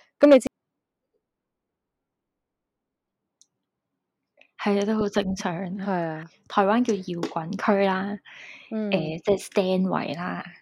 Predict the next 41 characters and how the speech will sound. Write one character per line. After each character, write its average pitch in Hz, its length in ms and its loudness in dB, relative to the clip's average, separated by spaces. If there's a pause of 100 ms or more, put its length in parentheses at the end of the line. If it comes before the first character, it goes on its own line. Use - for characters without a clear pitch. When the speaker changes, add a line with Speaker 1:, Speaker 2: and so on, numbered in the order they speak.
(180)
Speaker 2:
真 - 160 -2
係 180 540 -4
Speaker 1:
嗯。 - 20 -20 (680)
Speaker 2:
係 254 200 2
一 262 80 2
個 240 40 0
考 190 380 -2
驗 196 480 0
體 180 300 -6
力 214 100 0
嘅 170 680 -8 (1400)
決 - 280 0
定 196 200 0
嚟。 226 140 -8 (540)
我 302 60 8
都 330 120 6
唔 269 140 -2
知 269 160 2
點 277 140 2
解 285 160 -2
自 - 180 -2
己 220 240 4 (120)
當-， - 260 2
想 233 320 2
當 269 240 2
年 208 160 0
點 226 140 -2
解 254 140 2
究 233 160 -2
竟 240 240 2 (260)
係 226 100 2
發 226 180 0
生 240 220 -4
咗 226 160 -2
乜 220 120 -2
嘢 190 240 -4
事， - 200 -10
睇 196 180 -6
咁 196 300 -4
多 214 140 0
場 185 180 -2